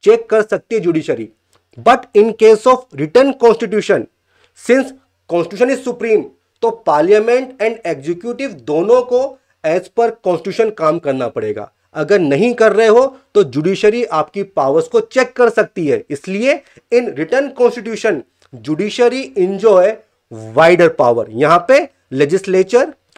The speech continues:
and executive दोनों पे कंट्रोल होगा, जबकि यहां पे केवल एग्जीक्यूटिव पे ही कंट्रोल होगा।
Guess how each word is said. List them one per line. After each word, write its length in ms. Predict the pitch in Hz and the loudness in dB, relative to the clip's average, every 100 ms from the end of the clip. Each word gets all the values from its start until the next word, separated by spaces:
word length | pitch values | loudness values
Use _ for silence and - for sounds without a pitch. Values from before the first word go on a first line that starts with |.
| _ 190 | _ 0
and 240 | 220 233 175 | 0 0 -2
executive 720 | 143 139 151 240 190 190 202 _ _ | -2 -4 -4 -2 0 0 -2 _ _
दोनों 380 | 120 156 190 214 | -4 -2 2 2
पे 160 | 214 226 | 2 0
कंट्रोल 480 | 202 165 175 165 | 0 -2 0 0
होगा, 360 | 139 117 110 - _ _ 120 | 0 -2 -6 -12 _ _ -4
जबकि 340 | 135 139 - | -2 -2 -2
यहां 340 | 160 139 139 151 | -2 0 0 2
पे 220 | 233 277 269 _ _ _ | 2 0 -2 _ _ _
केवल 480 | 175 190 202 262 277 - - | -2 0 2 0 -2 -12 -10
एग्जीक्यूटिव 680 | 156 131 143 139 147 180 175 | -10 -8 -12 -10 -10 -10 -10
पे 160 | 175 | -8
ही 180 | 160 262 | -8 -8
कंट्रोल 560 | 269 - 143 139 147 139 | -12 -8 -8 -6 -6 -4
होगा। 360 | 139 135 135 | -4 -6 -12